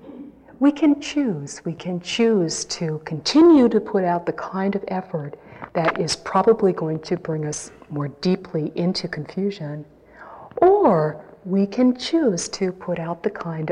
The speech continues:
of effort that truly can lead us to freedom and to happiness. And that's another reason why this understanding of dukkha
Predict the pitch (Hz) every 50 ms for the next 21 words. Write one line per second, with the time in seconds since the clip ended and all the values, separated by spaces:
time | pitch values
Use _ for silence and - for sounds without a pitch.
0 | - - - 160 160 156 - - - 185 202 220 214 - - 151 147 151 - -
1 | - - - - - - - _ _ - 190 180 180 185 - - - - 185 175
2 | 170 147 180 180 175 - - 175 165 160 156 139 151 147 143 151 143 139 - -
3 | - - - 135 - - - - 170 175 180 151 139 135 131 127 - _ _ _
4 | _ _ - 147 143 143 139 - - 160 139 131 - 170 170 170 - 160 147 143
5 | 135 135 - - - - - _ _ _ _ _ _ _ _ _ - 165 147 156
6 | 160 165 165 - - - - _ _ - 151 147 147 151 147 151 143 131 160 196
7 | 214 202 - 165 151 147 147 143 143 151 - - - 175 147 151 160 156 - -
8 | - 170 156 156 151 151 147 147 147 143 143 - 160 160 151 - - 151 143 143